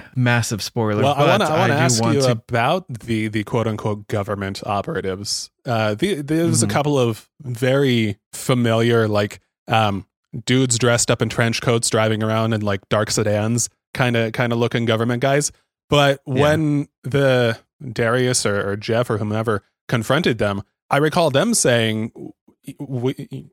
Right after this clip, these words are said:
Speaker 2: know, we don't know who Kenneth is. We think Kenneth is the government operative. We're trailing, we're trailing him to find out who he is." I think there was a bit of, like, I wanna, I wanna really know who these, these two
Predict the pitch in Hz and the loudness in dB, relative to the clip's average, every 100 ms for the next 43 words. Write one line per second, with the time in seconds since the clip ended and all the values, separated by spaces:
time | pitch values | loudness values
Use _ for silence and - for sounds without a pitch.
0 | _ 127 107 98 123 175 110 107 - 107 | _ -8 -8 -4 0 0 0 -2 -2 -4
1 | 104 120 117 127 127 117 139 220 202 113 | -2 -2 0 0 0 0 0 0 0 -2
2 | 104 104 98 98 95 95 104 - 107 - | -2 -4 -4 -6 -8 -6 -6 -8 -10 -6
3 | 113 127 - 127 127 123 120 127 151 127 | -2 -2 0 0 2 0 0 -2 0 0
4 | 117 139 113 117 113 113 - 123 107 120 | 0 -2 -2 -2 -2 -2 -2 -4 -2 -2
5 | 214 98 - - - 113 143 135 120 113 | -2 -4 -10 -14 -6 -4 0 0 0 0
6 | 127 113 117 110 - _ _ - 143 214 | 0 0 -2 -2 -6 _ _ -2 2 4
7 | 214 180 208 202 180 156 170 185 151 143 | 4 2 2 4 2 2 2 4 4 2
8 | 147 139 127 113 - 135 120 123 120 - | 2 2 2 0 -4 -6 -4 -2 -2 -2
9 | 131 123 117 | 0 2 0